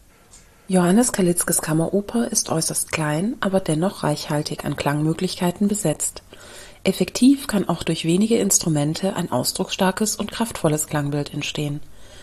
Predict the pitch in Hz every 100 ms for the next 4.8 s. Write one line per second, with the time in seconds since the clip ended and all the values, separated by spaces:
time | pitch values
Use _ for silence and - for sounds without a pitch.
0 | - - - 165 151 156 151 170 202 180
1 | 170 170 165 233 - - 156 156 160 165
2 | 165 160 156 185 170 - 175 - - 151
3 | 151 143 143 - - 151 160 165 - 175
4 | 196 180 - 180 175 180 - 220